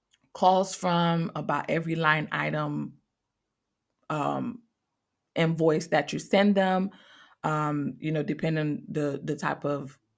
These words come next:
business that you're in, marketing or, um, you know, things like that. They will send you questions about every line item.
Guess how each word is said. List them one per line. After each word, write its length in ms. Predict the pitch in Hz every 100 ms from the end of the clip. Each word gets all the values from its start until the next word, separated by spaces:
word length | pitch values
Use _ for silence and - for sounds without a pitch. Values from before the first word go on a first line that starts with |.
| 147
business 340 | 151 147 147
that 240 | 143 143
you're 100 | 151
in, 240 | 147 143 139
marketing 800 | 143 147 147 143 143 143 139 139
or, 480 | 139 139 147 139 -
um, 480 | 147 143 143 135 143 - -
you 100 | 151
know, 280 | 143 143 151
things 220 | 151 147
like 200 | 139 135
that. 340 | 151 139 127 - _ _ _ _ _ -
They 140 | 170
will 220 | 165 165 160
send 420 | 180 170 156 -
you 460 | 151 160 151 151 143 _ _ -
questions 720 | 165 165 175 156 143 - - -
about 300 | 156 156 151
every 260 | 156 151 156
line 300 | 151 143 135
item. 640 | 175 180 180 170 170 170